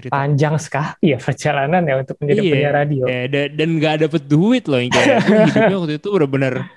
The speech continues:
Speaker 1: dari nge-, M C, itu bener dari nge-, M C sih hidup gue.
Speaker 2: Eh,
Speaker 1: Iya.
Speaker 2: terus tapi, eh, pengalaman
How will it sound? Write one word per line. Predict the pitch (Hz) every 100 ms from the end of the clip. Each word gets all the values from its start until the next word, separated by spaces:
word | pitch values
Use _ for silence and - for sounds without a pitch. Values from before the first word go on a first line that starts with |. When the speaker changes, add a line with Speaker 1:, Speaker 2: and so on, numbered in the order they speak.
| _ _ _ _ _ _ _ 127
Speaker 1:
dari | 123 127
nge-, | 135 202
M | 202
C, | 165 160 - _
itu | 165
bener | 123 113
dari | 107
nge-, | 107 113
M | 135
C | 131
sih | 123 120
hidup | 120 123
gue. | 127 143 _ _ _ _ _ _ _ _ _ _ _ -
Speaker 2:
Eh, | 175
Speaker 1:
Iya. | 175 175 147 _ _ _ -
Speaker 2:
terus | 190 285 - - -
tapi, | 180 262 285 _
eh, | _ - 160 160 156 156 156 - -
pengalaman | 160 156 156 156